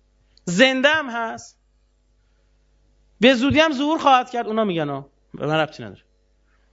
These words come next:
به زودی هم ظهور خواهد کرد، منتها زنده بودنش یک اعجاز شیطانی است.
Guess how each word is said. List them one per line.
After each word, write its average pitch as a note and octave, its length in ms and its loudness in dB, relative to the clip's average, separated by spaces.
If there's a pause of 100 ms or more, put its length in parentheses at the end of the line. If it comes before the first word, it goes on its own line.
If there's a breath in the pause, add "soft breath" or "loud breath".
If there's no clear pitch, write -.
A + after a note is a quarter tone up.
(180)
به G3+ 120 4
زودی A#3 200 -2
هم D4 120 0
ظهور C4 200 -4
خواهد C#4+ 260 0
کرد، D#4 160 0
منتها C4 580 -2
زنده A#3 360 -2
بودنش C#4+ 600 -2 (320)
یک C4+ 360 -2
اعجاز A3+ 460 0
شیطانی F3 460 -4
است. - 240 -18